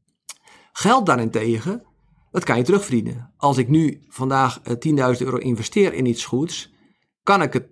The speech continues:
terugverdienen. En kan ik het misschien wel een keer tien terugverdienen als het een goede investering is. Eh, dus je kan op een gegeven moment geld kan je sparen,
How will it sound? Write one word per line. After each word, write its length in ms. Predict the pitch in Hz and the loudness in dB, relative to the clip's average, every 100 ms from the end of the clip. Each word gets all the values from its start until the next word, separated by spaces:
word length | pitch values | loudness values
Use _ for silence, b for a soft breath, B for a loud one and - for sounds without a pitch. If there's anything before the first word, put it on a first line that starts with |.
| _ | _
terugverdienen. 800 | - 120 113 - 147 165 202 320 - _ _ _ _ _ _ _ _ _ _ _ | -6 -2 -2 0 2 4 2 0 -6 _ _ _ _ _ _ _ _ _ _ _
En 140 | 151 | -4
kan 160 | 143 - | -2 -2
ik 80 | 117 | -2
het 100 | 120 | -2
misschien 260 | 117 139 | -2 0
wel 140 | 139 139 | 2 2
een 100 | 139 | 0
keer 320 | 156 147 143 | 0 0 0
tien 340 | 196 196 143 | 2 2 2
terugverdienen 580 | - 123 107 - 107 107 | -2 -2 -2 -4 -6 -6
als 80 | 107 | -8
het 100 | - | -8
een 60 | - | -2
goede 180 | 120 110 | -2 0
investering 600 | 110 - 147 120 - 135 | -4 -4 -4 -2 -4 -10
is. 200 | - - b b b b b b b b b b | -16 -20 b b b b b b b b b b
Eh, 240 | 131 127 123 | -4 -2 0
dus 200 | 143 170 | 2 4
je 80 | 175 | 4
kan 180 | 180 165 | 4 2
op 40 | |
een 60 | 147 | 2
gegeven 220 | 156 139 | 0 0
moment 180 | - 196 | 0 2
geld 140 | 175 | 2
kan 220 | - 131 | -2 -2
je 80 | 127 | -2
sparen, 760 | - - - 131 139 160 226 | -2 -6 0 2 4 4 2